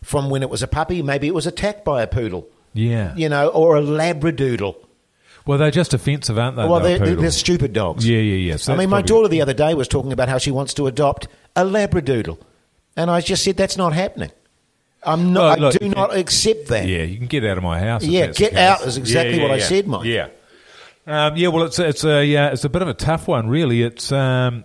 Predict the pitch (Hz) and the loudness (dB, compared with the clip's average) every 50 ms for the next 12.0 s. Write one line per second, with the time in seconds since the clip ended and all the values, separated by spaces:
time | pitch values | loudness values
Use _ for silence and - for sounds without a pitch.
0 | - 123 127 127 135 131 127 127 117 104 - - - - - - - - - - | -4 -4 -2 0 0 0 0 -2 -4 -6 -8 -8 -6 -4 -4 -4 -6 -6 -10 -12
1 | - - 156 151 190 240 254 - - - - _ _ _ _ _ _ - 135 147 | -8 -4 -2 -2 0 -2 -2 -4 -8 -14 -18 _ _ _ _ _ _ -2 0 0
2 | - 190 160 139 127 127 131 123 120 123 127 139 170 190 175 196 180 135 101 135 | 0 0 -2 -2 -2 -2 0 0 0 0 0 0 0 0 -2 -2 -2 -2 0 0
3 | 143 139 135 131 160 160 147 147 165 - - - 147 139 120 147 139 127 - - | 0 2 2 2 2 2 0 0 -2 0 0 0 0 0 2 0 0 0 0 -2
4 | 135 131 135 151 170 165 - - 139 113 101 95 147 151 147 135 135 127 127 123 | 0 0 0 0 0 -2 0 0 0 0 0 0 0 0 0 0 0 0 0 0
5 | - 127 - - - 104 98 87 78 - - - - 127 123 120 120 117 117 113 | 0 0 -2 -4 -6 -8 -8 -8 -8 -6 -4 0 2 2 4 4 4 2 2 0
6 | - - _ - 113 107 - 135 120 180 185 160 117 113 - - 139 120 113 113 | -2 -6 _ -6 -6 -4 -2 -2 0 0 0 0 -2 -4 -2 -2 0 0 2 2
7 | 113 - 135 - 127 123 117 - - - 120 113 113 113 110 - 104 104 101 95 | 0 0 -2 -2 -2 -4 -4 -4 -4 -4 -2 0 0 -2 -2 -2 -2 -2 -2 -4
8 | - - - - - _ _ _ 143 147 147 147 147 147 143 147 139 - - - | -6 -10 -18 -20 -20 _ _ _ -2 -2 0 -2 -2 -2 0 0 0 -2 -4 -6
9 | 135 117 - 160 165 160 139 120 104 104 123 127 - - 113 110 107 113 110 107 | -8 -6 -4 -2 -2 -2 -2 -2 -2 -2 -2 -4 -2 0 0 2 2 2 0 -2
10 | - - 123 117 110 101 98 98 110 113 127 127 - 101 101 95 - - 120 120 | -2 0 0 2 2 2 2 2 2 2 2 2 0 0 0 0 -2 -2 0 0
11 | 123 127 120 110 98 110 107 101 95 98 104 107 107 101 98 98 95 90 85 | 2 2 0 0 -2 -2 -2 -2 -2 -2 0 0 2 2 2 0 0 0 -2